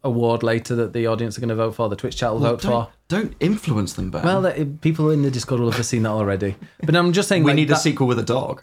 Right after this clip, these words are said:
Speaker 1: we, or even just with the cat, but in wherever it is now.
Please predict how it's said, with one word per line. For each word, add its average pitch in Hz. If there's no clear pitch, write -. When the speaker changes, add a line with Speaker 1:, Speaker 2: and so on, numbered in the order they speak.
Speaker 1:
we, 147
or 196
even 285
just 269
with 214
the 214
cat, 202
but 165
in 165
wherever 156
it 151
is 151
now. 190